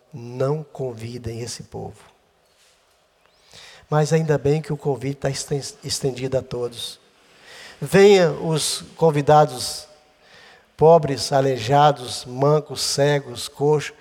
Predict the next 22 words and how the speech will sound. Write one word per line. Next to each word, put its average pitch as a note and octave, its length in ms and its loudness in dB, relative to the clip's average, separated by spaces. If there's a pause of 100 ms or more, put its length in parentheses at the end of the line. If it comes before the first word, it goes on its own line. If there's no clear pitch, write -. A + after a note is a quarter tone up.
(160)
Venham G3+ 360 4
também E3 500 0 (200)
os D#3+ 460 -6
sadios, C#3+ 800 -4
os D3+ 140 -8
saudáveis, C3+ 800 -2 (200)
os C3+ 140 -8
sãos. C#3 640 -6 (1040)
O C#3+ 100 -10
convite B2+ 460 -8
é C3 40 -10
pra B2 180 -6
todos. - 600 -14 (3000)
E C3+ 80 -2
a C3+ 120 4
graça, B2 800 -6 (640)
somente B2 580 -6
a A2 60 -6
graça A2 600 -8 (240)
que - 160 -16
nos A2 200 -10
alcança. G2+ 640 -12